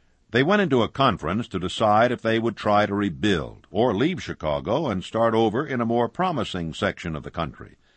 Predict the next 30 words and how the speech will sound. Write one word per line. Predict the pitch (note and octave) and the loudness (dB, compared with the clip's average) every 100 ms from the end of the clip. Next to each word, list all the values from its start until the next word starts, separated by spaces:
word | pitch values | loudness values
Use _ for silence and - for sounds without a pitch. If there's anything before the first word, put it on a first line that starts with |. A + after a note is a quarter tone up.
| _ _ _ _ | _ _ _ _
They | F#2+ | -2
reached | F#2+ C3+ - - | 2 0 -2 -10
a | A#2+ | -6
decision, | - - D#3 B1+ A1 - _ _ _ _ | -6 -4 -6 -6 -12 -20 _ _ _ _
all | F#2 B2+ F3 | 4 6 4
except | - F3+ | 0 -4
one, | G3+ C#3+ C#2+ C#2 - _ _ _ _ | -2 -2 -2 -6 -12 _ _ _ _
to | - | -2
leave | G2+ B2+ F#2 C#2+ | 0 2 0 -2
Chicago. | - F2 F2 D2 G1+ - _ _ _ _ _ _ _ _ _ - - | -6 -2 0 0 -4 -20 _ _ _ _ _ _ _ _ _ -10 -2
The | |
merchant | D#3 A3 A#3 D#3 C#3 | 2 2 2 -2 -2
who | B2+ | -2
decided | A2 - F#3 F#3+ C#3 | -4 -2 2 2 0
to | F#2+ | -4
stay | F2 - A#2 G#2 A#2+ | -6 -2 0 2 2
and | G2+ | 0
rebuild | F2+ D2 G#2 D#2+ F2+ D2+ | 0 2 2 2 -2 -2
pointed | D#3 G3 F3 | -2 0 -2
a | B2+ | -6
finger | - C#3 G#2 D#2+ | -4 -2 -2 -2
at | E2+ | -2
the | - | -4
remains | F2+ F2+ B2 A#2+ G#2+ | -4 0 0 0 -2
of | F2 | -4
his | F2+ G#2 | -4 -4
store | - G2 E2 D2 | -4 -4 -4 -4
and | D2+ | -6
said, | D2+ A#2 A2 C#3+ _ _ _ _ | -2 -2 -2 -4 _ _ _ _
"Gentlemen, | - C#3 F3 G#3 A3+ | -2 0 2 0 -2